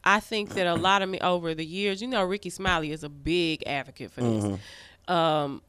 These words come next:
Speaker 1: a lot of men were afraid of the system, and
Speaker 2: Of
Speaker 1: they
Speaker 2: course.
Speaker 1: were ignorant to
Speaker 2: Yeah.
Speaker 1: it. So they, they didn't know that they could demand, um,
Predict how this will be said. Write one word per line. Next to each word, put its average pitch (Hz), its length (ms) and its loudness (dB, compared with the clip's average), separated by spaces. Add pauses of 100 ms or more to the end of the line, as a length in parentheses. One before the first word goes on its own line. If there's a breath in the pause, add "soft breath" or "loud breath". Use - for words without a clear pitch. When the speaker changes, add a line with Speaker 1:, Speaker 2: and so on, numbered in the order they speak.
(240)
Speaker 1:
a 175 140 -2
lot 190 320 6
of 208 100 -2
men 190 600 -2
were 165 560 -2 (220)
afraid 214 500 2
of 254 120 0
the 240 60 -8
system, 165 640 -6 (140)
and - 120 4
Speaker 2:
Of 151 80 4
Speaker 1:
they 185 160 10
Speaker 2:
course. - 120 6
Speaker 1:
were 165 220 0
ignorant 175 560 -6
to 120 80 2
Speaker 2:
Yeah. 139 140 8
Speaker 1:
it. - 140 -12 (180 soft breath)
So 170 220 0
they, 196 340 2
they 190 200 2
didn't 196 300 -4
know 220 360 6
that 180 160 -2
they 185 120 2
could 180 160 -6
demand, 175 800 0 (560 soft breath)
um, 180 600 4